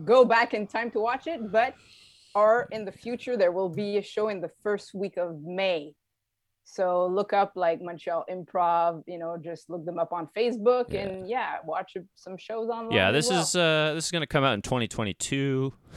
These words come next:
Speaker 2: <laughs> So
Speaker 1: <laughs>
Speaker 2: a house
Speaker 1: Well.
Speaker 2: teams won't exist anymore.
Speaker 1: Oh.
Speaker 2: Montre-, Montreal will be a crater.
Speaker 1: <laughs>
Speaker 2: Uh, no, I, I think this will probably come out, uh, before the seventeenth. So
Speaker 1: Okay, so
Speaker 2: you'll be able
Speaker 1: there.
Speaker 2: to watch that
Speaker 1: Yay.
Speaker 2: show. What's the house team called?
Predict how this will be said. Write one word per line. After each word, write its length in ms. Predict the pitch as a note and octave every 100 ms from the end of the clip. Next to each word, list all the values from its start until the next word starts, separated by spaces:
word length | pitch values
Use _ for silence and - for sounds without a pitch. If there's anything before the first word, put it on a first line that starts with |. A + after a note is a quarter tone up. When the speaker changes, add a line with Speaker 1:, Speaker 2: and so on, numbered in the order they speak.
| - -
Speaker 2:
<laughs> 280 | - G4 -
So 800 | - - C#4+ C4+ B2 G#2+ G#2 G2
Speaker 1:
<laughs> 1040 | A#3+ - A#3 - - - A#4+ B4 A4 D#4+ A2+
Speaker 2:
a 40 |
house 200 | - C#3+
Speaker 1:
Well. 80 | -
Speaker 2:
teams 160 | C#3 A2+
won't 120 | G#2+
exist 420 | F#2+ C3+ D3 -
anymore. 640 | D3 C#3 C3+ C3 B2+ C3 B2+ A#2+
Speaker 1:
Oh. 20 |
Speaker 2:
Montre-, 400 | A#2+ A#2 B2+ G#2
Montreal 420 | A2+ B2+ - A2+ A2+
will 80 |
be 140 | G2 G2
a 140 | F2
crater. 600 | - - A2+ A#2+ A#2+ B2 -
Speaker 1:
<laughs> 40 | _ _ - C4 E4+ -
Speaker 2:
Uh, 540 | E2 - A2 - D2+ - _
no, 160 | A#2 A2+
I, 560 | G#2+ A2+ A2 G2+ G2
I 20 | G2
think 220 | A#2+ -
this 200 | F#2+ -
will 100 | F#2+
probably 280 | - F2+ E2+
come 200 | - E2
out, 180 | D#2+ D2 - -
uh, 160 | D2+ D2+
before 300 | D#2 - E2
the 200 | C2+ -
seventeenth. 600 | - B1+ D2 - A1+ - _ _
So 240 | - - - G#3
Speaker 1:
Okay, 440 | - B3+ F#3 - -
so 80 | -
Speaker 2:
you'll 140 | - -
be 60 | -
able 60 |
Speaker 1:
there. 200 | G#3+ - -
Speaker 2:
to 120 | -
watch 160 | G#3
that 140 | A3+ G3
Speaker 1:
Yay. 60 | D#3+
Speaker 2:
show. 180 | -
What's 140 | A2+ -
the 80 | A2+
house 140 | B2
team 180 | - D3
called? 240 | D#3+ F3+